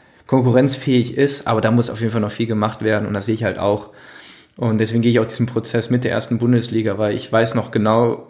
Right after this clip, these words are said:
wie der Sebi in Heilbronn losgelaufen ist. Der hat mir einmal auf den Arsch geklapst. „Vielen Dank fürs Radfahren“, hat er mir gesagt quasi.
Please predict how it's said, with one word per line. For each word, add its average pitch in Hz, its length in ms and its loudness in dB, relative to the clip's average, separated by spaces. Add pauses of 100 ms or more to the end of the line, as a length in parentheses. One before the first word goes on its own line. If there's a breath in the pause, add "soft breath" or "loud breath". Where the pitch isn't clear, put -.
wie 120 160 2
der 113 580 0
Sebi 117 540 2
in 107 480 -4
Heilbronn 113 300 0
losgelaufen 117 600 0
ist. 113 120 -4
Der 117 80 2
hat - 60 -4
mir 113 60 2
einmal 113 140 2
auf 110 60 -6
den - 120 -4
Arsch 131 200 0
geklapst. 156 500 -2
„Vielen 135 220 0
Dank 131 200 -2
fürs 120 180 -6
Radfahren“, - 360 -2
hat 139 120 -4
er 120 80 -4
mir 131 140 -2
gesagt 135 420 -2
quasi. 135 400 -2